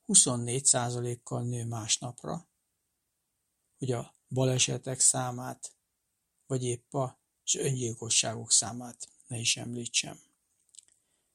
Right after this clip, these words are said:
Érdekes módon ennek a kontrollvizsgálata az, amikor egy órával tovább aludhatunk. Ekkor pedig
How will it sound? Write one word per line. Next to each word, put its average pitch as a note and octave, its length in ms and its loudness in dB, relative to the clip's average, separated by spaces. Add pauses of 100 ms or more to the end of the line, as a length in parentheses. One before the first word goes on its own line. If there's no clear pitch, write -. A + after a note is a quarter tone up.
(540)
Érdekes F3 460 8
módon C#3+ 680 4 (1000)
ennek C3 500 2
a A#2 300 -4
kontrollvizsgálata B2 1160 2
az, G3 200 2
amikor C#3+ 560 2 (640)
egy B2+ 260 0
órával A2+ 580 0 (100)
tovább G#2 420 -4
aludhatunk. A2 920 -6 (1080)
Ekkor F3 380 2
pedig C#3+ 460 2